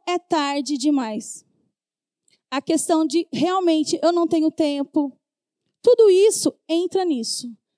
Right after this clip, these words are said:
Não é tarde demais para mudar a história que você contará um dia. "Ai, mas eu não tenho mais tempo. É, ai, eu já errei muito.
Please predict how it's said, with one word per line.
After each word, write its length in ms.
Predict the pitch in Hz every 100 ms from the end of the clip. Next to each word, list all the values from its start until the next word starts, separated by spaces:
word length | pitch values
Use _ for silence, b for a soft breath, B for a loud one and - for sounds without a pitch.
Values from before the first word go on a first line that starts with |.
| _
Não 460 | 262 285 302 320 -
é 120 | 294
tarde 500 | 302 302 254 247 226
demais 420 | 247 269 247 247
para 200 | - 262
mudar 440 | 262 254 247 240 240
a 100 | 254
história 480 | 254 - - 247 240
que 160 | - 247
você 360 | 247 - 240
contará 520 | 233 - 247 254 233 220
um 100 | 220
dia. 380 | 214 - 285 240 _ _ _ _ _ _ _ _ _ _ _ _ _ B B B
"Ai, 280 | 320 349 339
mas 160 | 349
eu 80 | 370
não 100 | 359
tenho 240 | 349 349 330
mais 240 | 330 330
tempo. 720 | - 330 339 320 349 339 320 - _ _ b b b
É, 760 | 277 285 285 277 269 262 254 247
ai, 160 | 302 349
eu 60 |
já 180 | 330 339
errei 280 | 330 330 370
muito. 600 | 320 302 330 - 226